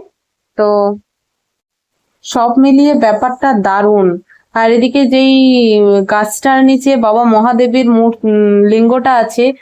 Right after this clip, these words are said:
সেটাও খুব সুন্দর ছিল। আর এদিকে একটা, এদিকে মহাদেবের কিছু বিভিন্ন রূপ আছে, বিভিন্ন লিঙ্গ করে রাখা আছে। অবশ্যই এগুলো সবসময় পুজো দেওয়া হয়।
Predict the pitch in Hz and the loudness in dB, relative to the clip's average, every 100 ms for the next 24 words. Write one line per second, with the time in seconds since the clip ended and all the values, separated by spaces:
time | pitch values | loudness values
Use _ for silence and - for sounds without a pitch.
0 | _ _ - 254 247 269 269 269 302 - | _ _ -8 -4 -2 -2 -2 -4 -6 -4
1 | 254 226 233 233 - 196 208 233 _ - | -2 0 -2 -4 -4 -2 -2 -4 _ -8
2 | 226 226 240 254 254 285 285 240 240 247 | -2 0 0 -2 -2 0 0 -2 -4 -2
3 | 247 240 233 226 208 220 214 - 214 214 | 0 0 0 0 -2 -2 -6 -4 -4 -2
4 | 247 269 269 269 262 247 220 202 208 240 | -4 -2 0 0 0 0 0 -2 -2 -2
5 | 240 254 240 - 254 - 277 208 214 233 | 0 -2 -4 -6 -6 -2 -2 0 0 0
6 | 247 262 240 240 269 240 202 - 226 330 | 0 0 2 0 0 -4 -4 -2 -2 -4
7 | _ _ - 233 262 262 262 240 240 240 | _ _ -4 0 2 2 2 0 0 0
8 | 254 254 247 220 202 226 214 202 - 247 | -2 0 0 0 -2 -4 -2 -4 -2 -4
9 | 302 - - 214 233 262 294 240 254 269 | -4 -12 -6 -2 0 0 -2 0 -2 -2
10 | 240 247 262 240 226 226 226 202 | -4 -2 -2 -2 -2 -2 0 0